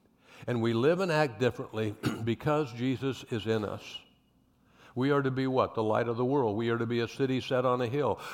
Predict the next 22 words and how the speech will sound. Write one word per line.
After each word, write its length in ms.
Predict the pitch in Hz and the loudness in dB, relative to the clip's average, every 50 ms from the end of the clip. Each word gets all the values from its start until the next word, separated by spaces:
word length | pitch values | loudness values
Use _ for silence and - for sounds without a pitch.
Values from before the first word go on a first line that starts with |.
| - - - | -12 -2 2
Our 260 | 127 143 156 156 - | 4 4 4 4 2
actions, 480 | 143 147 160 - - - 185 180 170 - | 2 2 2 0 -2 -2 -2 -2 0 -2
our 240 | - 117 117 117 | 0 2 2 2
words, 420 | 113 117 123 139 156 165 180 170 - | 2 2 2 2 2 2 0 -2 -2
our 220 | 107 113 113 110 | -2 0 0 2
life 380 | 110 113 123 135 147 160 170 - - - - _ _ _ _ _ _ _ _ _ _ _ _ _ _ _ - | 2 0 0 0 0 0 -2 -6 -10 -20 -20 _ _ _ _ _ _ _ _ _ _ _ _ _ _ _ -2
are 120 | - 113 | -2 -2
to 160 | 110 - 135 117 | 0 0 -2 -2
be, 340 | 107 131 127 120 120 113 - - - - - - _ _ _ _ _ _ _ _ _ _ _ _ _ _ _ _ _ _ - - _ _ _ _ _ _ _ _ _ _ _ _ _ _ _ - - - | 0 0 0 0 0 -2 -4 -10 -20 -20 -20 -20 _ _ _ _ _ _ _ _ _ _ _ _ _ _ _ _ _ _ -20 -20 _ _ _ _ _ _ _ _ _ _ _ _ _ _ _ -20 -8 -4
are 140 | 127 127 | -2 -2
to, 100 | 123 131 - - - - _ | -2 -2 -6 -8 -14 -20 _
it 160 | - 135 127 | -4 0 0
is 100 | 131 123 120 | 0 0 -2
to 100 | - 117 | -4 -4
be 180 | 107 117 117 - - | -4 -4 -4 0 2
evident. 440 | 135 131 113 110 101 101 - 104 - - - - _ _ - - - - | 2 2 2 -2 -4 -6 -6 -8 -12 -18 -20 -20 _ _ -20 -20 -10 -4
And 160 | 123 123 117 | -2 -2 -2
friends, 300 | 110 147 165 180 180 - | 0 0 0 0 2 2
let 100 | 156 160 | 0 0
me 120 | 170 165 147 | 2 2 2
add 260 | 135 135 135 127 120 | 2 2 2 0 0
this. 300 | 117 117 101 - - | -2 -2 -2 -2 -4